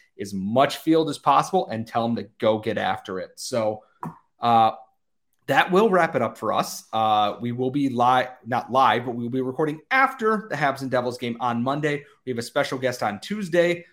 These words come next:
Laura is working out some final details for a potential crossover episode later this week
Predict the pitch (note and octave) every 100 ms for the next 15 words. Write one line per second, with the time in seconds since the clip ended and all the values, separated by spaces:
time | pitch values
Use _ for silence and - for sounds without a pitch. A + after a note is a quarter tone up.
0 | _ - C3 D3 C3 C3 B2 C3 B2+ B2+
1 | A#2+ A#2+ A#2 A#2+ A#2 A2+ A#2+ A#2+ A#2+ A#2
2 | A2+ A#2 A#2+ A#2 G#2 F#3+ D#4+ - G3+ E3+
3 | C#3 C#3+ - D3+ C3+ A#2 A#2+ A#2+ A#2 A2+
4 | - A#2+ B2+ B2 -